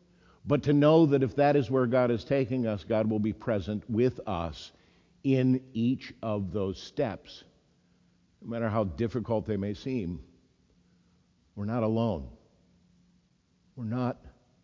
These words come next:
alone. Resolutions, look back. How has God been present for you in the past, for us in the past? You know, there are a lot of things that I think you go home to that you completely forgot about how excited you were when you first got them, right?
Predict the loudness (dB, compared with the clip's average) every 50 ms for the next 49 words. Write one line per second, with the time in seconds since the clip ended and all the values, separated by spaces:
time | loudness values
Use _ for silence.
0 | _ _ _ _ _ _ _ _ _ _ -8 -4 -2 -2 -2 -2 -2 -4 -6 -10
1 | -14 -18 _ _ _ _ _ _ _ _ _ _ _ _ _ _ _ _ _ _
2 | _ _ _ _ _ _ _ _ _ -6 -4 -4 -2 0 2 2 2 2 0 0
3 | -2 -2 -2 -2 0 6 8 8 8 8 6 2 -4 -18 -20 -20 -20 -20 _ _
4 | _ _ _ _ _ _ _ _ _ -10 -8 -8 -8 -4 0 2 2 4 4 4
5 | 4 2 2 0 -2 -4 0 2 2 2 2 0 -2 -2 -2 0 0 2 2 2
6 | 0 0 0 -2 -2 0 0 2 2 0 -2 -6 -12 -20 -20 -20 _ _ -2 0
7 | 2 2 2 0 -2 -4 -6 -4 -4 -4 -4 -4 -4 -4 -6 -10 -16 -20 _ _
8 | _ _ _ _ _ _ _ _ _ _ _ _ 0 4 6 6 8 8 6 6
9 | 8 8 10 10 10 8 8 6 4 4 4 2 0 0 0 0 0 0 0 -2
10 | -2 -2 -2 -2 0 2 4 4 4 4 4 2 2 2 0 -2 -2 -2 -2 -2
11 | -4 -4 -4 -6 -6 -4 -2 -2 -2 0 0 -2 -2 -2 -4 -4 0 2 4 4
12 | 4 4 4 2 2 0 0 -2 -2 -4 -4 -6 -4 -2 0 2 2 2 2 0
13 | 0 -2 -2 0 0 0 0 0 -2 -2 -4 -4 -4 -6 -6 -8 -6 -4 -4 -2
14 | -2 -4 -4 -8 -8 -8 -8 -8 -8 -8